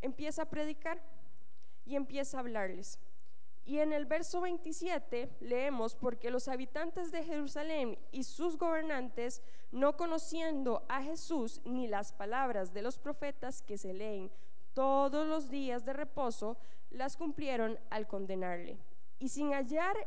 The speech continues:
en él causa digna de muerte, pidieron a Pilato que se le matase. Y habiendo cumplido todas las cosas que de él estaban escritas, quitándolo del madero,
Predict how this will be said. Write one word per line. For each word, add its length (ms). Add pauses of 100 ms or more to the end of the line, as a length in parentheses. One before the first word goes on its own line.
(120)
en 220
él 240
causa 440
digna 380
de 80
muerte, 580 (300)
pidieron 400
a 80
Pilato 540
que 80
se 140
le 100
matase. 580 (220)
Y 160
habiendo 500
cumplido 540
todas 340
las 180
cosas 440
que 320 (320)
de 400
él 100
estaban 440
escritas, 580
quitándolo 480
del 180
madero, 460